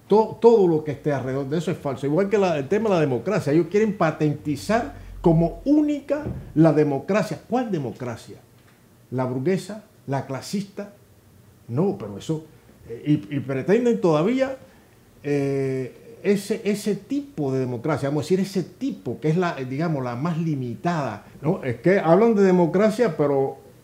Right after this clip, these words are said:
según los intereses, hay que repetir,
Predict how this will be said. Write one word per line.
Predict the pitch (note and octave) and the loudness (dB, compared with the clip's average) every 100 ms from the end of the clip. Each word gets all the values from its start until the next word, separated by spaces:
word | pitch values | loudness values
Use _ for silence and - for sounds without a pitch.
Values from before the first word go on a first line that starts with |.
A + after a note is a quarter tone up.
| - | -20
según | - C#3 C3 G#3 A#3 | -8 -2 4 4 6
los | E3 | 4
intereses, | D3 - B2 B2 A#2 F3 G3 - _ - - - _ _ _ - - | 2 0 -2 -2 -2 -4 -4 -10 _ -20 -20 -20 _ _ _ -20 -12
hay | A#2 | -10
que | A2 C#3 | -4 -4
repetir, | A2+ A#2 G#2 G2+ - D#3 C3 | -2 -6 -6 -8 0 0 0